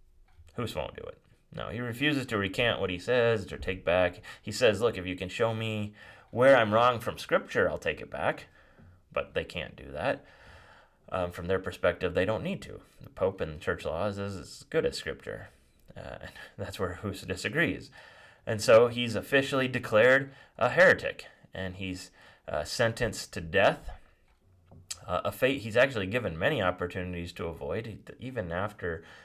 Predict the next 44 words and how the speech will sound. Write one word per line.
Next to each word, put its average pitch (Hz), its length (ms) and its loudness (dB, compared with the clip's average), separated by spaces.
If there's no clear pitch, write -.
his - 160 -6
trial, 95 400 -8
they 76 140 -6
give 87 180 -8
him 82 140 -6
opportunities 85 680 -10
to - 80 -20
take 82 240 -8
it - 120 -16
back 82 340 -8
and 71 120 -14
to 78 100 -12
avoid 73 380 -10
death, 82 340 -6
but, - 200 -20
uh, 87 320 -2
but 107 120 -4
he 127 80 -4
refuses, 135 580 -8
right? - 120 -20
Because 92 460 -4
he 98 120 -8
believes 104 640 -8
that, 92 300 -6
uh, 101 320 -2
that 107 120 2
he's 123 180 -4
in 151 140 -2
the 156 80 0
right, 165 360 2
right? 147 140 -18
He 110 60 -12
believes, 120 460 -6
I 101 80 0
mean, 110 200 -4
he, 123 220 -12
he, - 380 -12
he 123 160 -6
has 127 240 6
his 127 160 -2
eyes 123 320 4
set 113 240 6
on 104 140 -2
a, 104 200 2